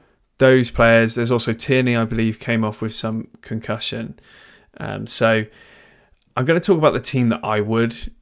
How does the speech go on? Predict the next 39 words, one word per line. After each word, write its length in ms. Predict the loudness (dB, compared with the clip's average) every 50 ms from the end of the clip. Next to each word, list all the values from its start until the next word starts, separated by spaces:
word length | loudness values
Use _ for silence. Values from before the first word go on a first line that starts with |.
| _ _ _ _ _ _ _ _ _ _ _ _ _ _ _ -8
use 420 | -2 0 2 2 2 2 0 0
in 100 | 0 0
this 160 | 0 0 0
game, 360 | 2 2 2 4 4 2 2
but 320 | 2 2 2 0 -2 -6 _ _ _ _ _ _ _ -10
it's, 300 | -8 -6 -6 -6 -8 -6
it's 280 | -4 -4 -4 -4 -4
very 280 | 0 2 4 4 4 2
dependent 540 | -2 -2 2 4 4 4 2 -4 -6 -6 -8
on 340 | -10 -10 -10 -12 -12 -14 -16 -18 -12
the 80 | -12 -12
condition 580 | -8 -6 -6 -4 -4 -4 -4 -4 -6 -4 -4
of 140 | -6 -4 -4
all 140 | -4 -4 -6
of 100 | -6 -6
those 240 | -4 -4 -4 -6 -8
players. 460 | -6 -6 -4 -4 -4 -6 -6 -6 -6
And, 200 | -8 -8 -8 -10 _ _ _ -20 -20 -20 -20 _ _ _ _ -12
you 100 | -8 -6
know, 120 | -4 -4
I'm 100 | -4 -4
quite 260 | -2 0 0 0 0 2
glad 320 | 0 0 0 0 -2 -4
that 160 | -6 -6 -6
Arteta 640 | -6 -8 -8 -6 -4 -6 -4 -2 -2 -4 -4 -4 -8 _ _ _ -20 _ _ _ _ _ _ -10
leaves 400 | -4 0 2 2 2 2 2 2
the 60 | 2
opposition 420 | 2 2 2 -2 -4 -2 -2 -2 0
guessing 340 | 2 0 0 0 -2 -2 0
a 40 |
bit, 200 | 2 2 2 2
because 240 | 0 -8 -8 -8 -6
we've 80 | -4 -4
got 100 | -4 -2
a 40 | 0
very 180 | 0 -2 -2
thin 300 | -2 -2 -2 0 0 0
squad, 360 | -2 -2 0 2 2 2 0
and 280 | -2 -4 -6 -8 -10 -14